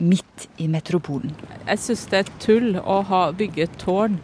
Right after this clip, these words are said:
Speaker 2: uten å tro på Gud. Hva, hva er vitsen med det da? Altså <laughs>
Speaker 1: Margrethe Nåvik heter jeg. Det her er et av dagens tema i Mellom himmel og jord.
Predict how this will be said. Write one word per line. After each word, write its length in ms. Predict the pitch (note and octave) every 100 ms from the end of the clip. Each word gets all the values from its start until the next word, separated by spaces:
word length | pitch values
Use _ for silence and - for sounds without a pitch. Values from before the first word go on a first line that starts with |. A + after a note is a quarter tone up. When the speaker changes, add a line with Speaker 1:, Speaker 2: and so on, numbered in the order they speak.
| - - - - - - - -
Speaker 2:
uten 440 | F#3 D3 - E3+
å 520 | F3 F3+ F3+ F3+ F3 E3+
tro 160 | - E3
på 120 | F3
Gud. 320 | E3 F#3+ - - - - - - - - -
Hva, 300 | C#4 C4 C4
hva 220 | A#3 C#4
er 80 | D4+
vitsen 400 | A3+ - - A#3
med 100 | A#3
det 140 | A3+ A#3
da? 140 | D4+ -
Altså 540 | B3+ C4 C4 - B3+
<laughs> 1900 | B3+ - - - - - - - A4+ - - - G4 F#4+ - F#4 - - - -
Speaker 1:
Margrethe 320 | C#4 C4 B3+
Nåvik 320 | C4 B3 A3+
heter 220 | B3+ C4+
jeg. 140 | C4+ G#4+ - G3+
Det 100 | F#3+
her 240 | D#3+ E3 F#3 D#3
er 220 | D3+ D#3+
et 160 | D3 -
av 80 | C#3+
dagens 440 | D3 C#3 C#3+ -
tema 400 | - C#3+ B2 C3+ -
i 240 | C3 C3 -
Mellom 300 | D3 D#3 D#3
himmel 300 | D#3 D3+ C3+
og 60 | C#3+
jord. 180 | - -